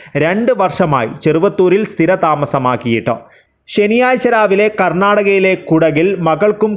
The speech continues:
കുടുംബാംഗങ്ങൾക്കുമൊപ്പം വിനോദയാത്രയ്ക്ക് പോയതായിരുന്നു. സംഭവത്തെ തുടർന്ന് ബാലകൃഷ്ണനും കുടുംബവും തിങ്കളാഴ്ച വൈകുന്നേരത്തോടെ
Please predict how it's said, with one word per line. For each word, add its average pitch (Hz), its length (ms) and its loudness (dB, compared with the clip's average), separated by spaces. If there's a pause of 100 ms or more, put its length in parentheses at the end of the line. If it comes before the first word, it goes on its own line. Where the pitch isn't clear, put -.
കുടുംബാംഗങ്ങൾക്കുമൊപ്പം 196 1040 0 (140)
വിനോദയാത്രയ്ക്ക് 175 920 0
പോയതായിരുന്നു. 120 680 0 (200)
സംഭവത്തെ 147 500 0
തുടർന്ന് 151 300 2 (120)
ബാലകൃഷ്ണനും 175 640 0
കുടുംബവും 180 480 0 (120)
തിങ്കളാഴ്ച 190 460 0 (120)
വൈകുന്നേരത്തോടെ 175 800 0